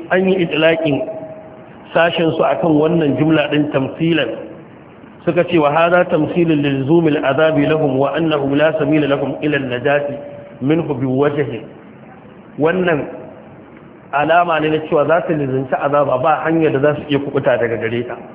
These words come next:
To shi yasa in Allah ya ce ka yi, ka ƙi, ya ce ka bari, ka ƙi bari, ya jarrabe ka da abubuwa marasa daɗi, ka ƙi haƙura. To da an tafi lahira in ya ce a sa mutum wuta.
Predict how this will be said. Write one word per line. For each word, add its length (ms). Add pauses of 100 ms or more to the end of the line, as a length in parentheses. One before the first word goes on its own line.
(460)
To 100
shi 120
yasa 340
in 200
Allah 280
ya 160
ce 160
ka 60
yi, 260 (1000)
ka 100
ƙi, 260
ya 180
ce 140
ka 120
bari, 240
ka 120
ƙi 140
bari, 260
ya 80
jarrabe 500
ka 100
da 160
abubuwa 400
marasa 380
daɗi, 300
ka 60
ƙi 180
haƙura. 340 (760)
To 100
da 160
an 220
tafi 200
lahira 600
in 180
ya 100
ce 180
a 180
sa 120
mutum 340
wuta. 260